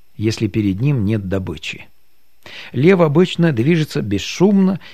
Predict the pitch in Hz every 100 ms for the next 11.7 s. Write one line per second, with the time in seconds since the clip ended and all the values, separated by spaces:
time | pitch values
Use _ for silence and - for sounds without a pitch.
0 | - - 156 - - 143 - - 123 104
1 | 92 92 - 110 - 98 156 202 - -
2 | 117 127 127 - 123 - - 117 95 -
3 | - - - - - - - - - -
4 | - - 139 160 160 - - - - -
5 | - 107 139 165 139 123 98 123 - -
6 | 135 123 107 82 64 - - - 104 107
7 | - 220 - 113 92 - - - - -
8 | 80 - 104 113 123 - - - - 101
9 | 92 98 127 156 - 98 90 98 98 -
10 | 113 110 107 101 - - - 85 90 92
11 | - - 95 73 - -